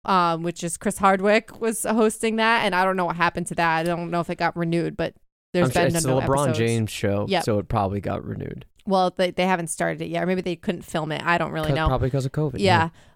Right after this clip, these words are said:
Speaker 2: yeah.
Speaker 1: Um, but yeah, I love shows like that, and, um,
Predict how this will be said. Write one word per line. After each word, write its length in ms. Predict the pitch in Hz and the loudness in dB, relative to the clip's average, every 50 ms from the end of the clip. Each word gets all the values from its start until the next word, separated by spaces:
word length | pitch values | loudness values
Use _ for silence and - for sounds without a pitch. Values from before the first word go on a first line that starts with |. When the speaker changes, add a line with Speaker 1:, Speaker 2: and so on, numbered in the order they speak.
| _ - | _ 2
Speaker 2:
yeah. 360 | 208 202 202 196 190 190 185 180 | 4 6 6 6 6 4 4 2
Speaker 1:
Um, 200 | 180 180 175 170 - - - | 0 -2 -6 -8 -12 -6 0
but 120 | - 247 | 2 6
yeah, 120 | 233 294 269 | 6 6 6
I 120 | - 208 | 6 4
love 240 | 208 202 220 220 208 | 4 2 0 -2 -2
shows 180 | - 240 233 208 | -2 -4 -2 0
like 200 | 220 214 202 - | 0 -2 0 0
that, 320 | 208 202 202 202 190 - - | 2 4 4 2 2 0 -2
and, 420 | 190 202 190 185 180 180 170 165 165 - _ | -2 0 0 0 0 -2 -4 -6 -8 -6 _
um, 720 | 190 185 180 175 170 170 165 165 160 160 160 170 185 196 | 2 2 4 4 2 0 0 -2 -4 -6 -6 -8 -10 -12